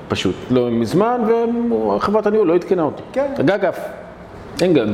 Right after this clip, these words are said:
Speaker 2: קורה. מה, לא קורה שגג עף?
Speaker 1: <laughs> כן.
Speaker 2: כן. אה, אוקיי, אז זאת אומרת, ה-, הדבר הראשון ב-, ב-, בשופינג שלנו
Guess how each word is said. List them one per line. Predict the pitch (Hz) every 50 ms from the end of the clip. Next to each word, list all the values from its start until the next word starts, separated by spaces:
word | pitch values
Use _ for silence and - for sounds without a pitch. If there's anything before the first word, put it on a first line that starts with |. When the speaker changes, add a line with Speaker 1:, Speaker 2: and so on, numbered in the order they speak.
| 104 - -
Speaker 2:
קורה. | - 277 311 330 381 370 370 - - - - -
מה, | 185 180 170
לא | 180 190 190
קורה | 202 208 214 214 208 175
שגג | - 208 180 190 208 202 208
עף? | 220 196 - - - - - -
Speaker 1:
<laughs> | 247 233 196 - - 220
כן. | 254 254 247 254 - - -
Speaker 2:
כן. | - 220 247 240 208 170 - - - - - - - - -
אה, | 185 180 170 147 143 147 151 156 151 151 151 147 147 147 151 139 - - - -
אוקיי, | 208 190 190 185 147 131
אז | 139 139 - -
זאת | - -
אומרת, | 165 170 196 202 202 202 190 196 196 -
ה-, | - 175 160 170 202 180
הדבר | 147 160 147 147 180
הראשון | 185 175 160 160 156 - 185 185 185 180 180 160
ב-, | 147 143 135
ב-, | 143 143 139 135 139 135 131 139
בשופינג | 131 113 - 190 190 175 - 190 180 160 165
שלנו | - 160 147 139 135 135 131 131